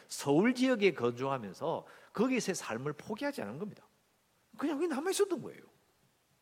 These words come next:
냉정하게 봤을 때, 에, 본받을 만한 부분이 없습니다. 그들 집안은, 어, 그렇지 않다는 겁니다. 자, 두 번째, 그러면 에스더와 모르드게는 신랑이 좋았을까?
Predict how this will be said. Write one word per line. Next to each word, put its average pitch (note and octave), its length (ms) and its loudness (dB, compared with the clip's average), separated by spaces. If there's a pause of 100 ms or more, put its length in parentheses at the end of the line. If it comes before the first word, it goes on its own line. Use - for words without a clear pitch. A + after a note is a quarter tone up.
(960)
냉정하게 F3+ 500 2
봤을 C3 240 -2
때, F#2+ 340 -10 (520)
에, - 80 -20 (280)
본받을 B2 500 -4
만한 G2+ 280 -8
부분이 G2 400 -10 (380)
없습니다. - 440 -18 (1040)
그들 F3 260 6
집안은, E3+ 600 0 (240)
어, G2+ 240 -14
그렇지 C#3+ 280 -4
않다는 D#3+ 300 -2
겁니다. G#2 460 -8
자, A#2 100 -4
두 A#2 140 -4
번째, C#3 440 0 (1200)
그러면 D#3+ 280 6
에스더와 F3+ 340 6
모르드게는 C#3+ 580 2
신랑이 D#3+ 360 -2
좋았을까? G#2 760 -4